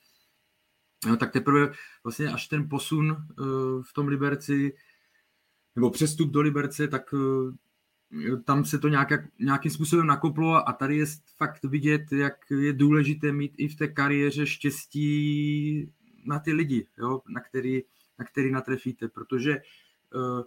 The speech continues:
jednak, vlastně, jestli si vzpomínám, tak Pavel Hoftych právě, a tím myslím Pavla Hoftycha v Liberci, že, který si ho, což Míša už zmiňoval, který ho tam nějak, eh, na něj uměl dobře,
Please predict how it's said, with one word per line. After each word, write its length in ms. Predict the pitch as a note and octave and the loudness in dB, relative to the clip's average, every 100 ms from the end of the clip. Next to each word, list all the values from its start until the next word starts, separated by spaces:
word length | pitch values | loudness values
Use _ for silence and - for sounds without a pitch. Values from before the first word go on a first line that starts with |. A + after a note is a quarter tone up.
| _ _ _ _ - | _ _ _ _ -2
jednak, 300 | C3+ D#3 D3 - - | 2 2 0 -6 -12
vlastně, 300 | E2 - A#2+ | -12 -6 -4
jestli 220 | C3 D3 | -2 -4
si 120 | D3 | -6
vzpomínám, 500 | - C#3+ D3 D3 D3 | -2 0 2 2 0
tak 140 | C#3+ - | -2 -2
Pavel 220 | C#3+ C#3+ | 0 2
Hoftych 380 | C#3 - D3 - | 0 -2 -6 -2
právě, 400 | C3+ C#3 C#3+ C3+ | 0 2 0 -2
a 100 | C#3 | 0
tím 160 | E3+ | 4
myslím 260 | E3 D#3+ D#3+ | 4 2 2
Pavla 200 | D#3 D3+ | 2 2
Hoftycha 360 | C#3+ D#3+ D3 | 0 -2 0
v 60 | D3 | 2
Liberci, 400 | C3+ C#3+ C#3+ A#2 | 2 0 0 -2
že, 120 | G#2+ | -2
který 320 | B2 B2+ B2 | -4 -2 -2
si 160 | A#2+ C3 | -2 -2
ho, 180 | C3 A#2+ | -2 -2
což 220 | - A2+ | -6 -6
Míša 300 | B2 B2+ C3 | -6 -4 -2
už 120 | B2+ | -2
zmiňoval, 400 | B2 C3+ C3 C3 | 0 0 2 0
který 240 | C3 B2 A#2+ | -2 -6 -4
ho 100 | A#2+ | -4
tam 280 | B2+ B2 A#2 _ _ _ _ _ _ _ _ - | -4 -6 -8 _ _ _ _ _ _ _ _ -4
nějak, 320 | A2+ A2+ A2+ | 0 0 0
eh, 200 | A#2+ A#2+ A#2 - - - | -2 -4 -8 -18 -16 -6
na 60 | |
něj 140 | C3 B2+ | -2 0
uměl 260 | B2 C3 | 0 0
dobře, 360 | B2 B2 C#3 | -2 0 0